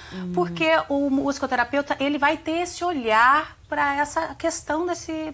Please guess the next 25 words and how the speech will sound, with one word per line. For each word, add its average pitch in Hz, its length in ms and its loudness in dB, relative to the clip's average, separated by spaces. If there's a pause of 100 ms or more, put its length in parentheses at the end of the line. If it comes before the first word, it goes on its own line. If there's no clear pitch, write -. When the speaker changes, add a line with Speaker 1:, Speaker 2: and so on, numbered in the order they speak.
(120)
Speaker 2:
desse 233 460 -8
aluno, 214 520 -2
Speaker 1:
Uhum. 226 240 0
Speaker 2:
né? 214 180 -2
Então, 240 380 2 (380)
qual 330 240 8 (220)
a, 254 80 4
a 247 60 4
diferença 262 600 2
de 240 200 -4
uma 254 200 4
terapia? 214 760 -2 (320)
É, 160 480 0
ali 170 420 -2
o 311 60 2
objetivo 262 840 -2 (160)
é 302 300 4 (300)
o 302 140 0
ensino 254 420 -2
da 208 120 0
música. 160 680 -6
Speaker 1:
Uhum. 214 160 -2
Speaker 2:
Só 208 420 0
que 240 300 -8 (140)
o, 226 380 -8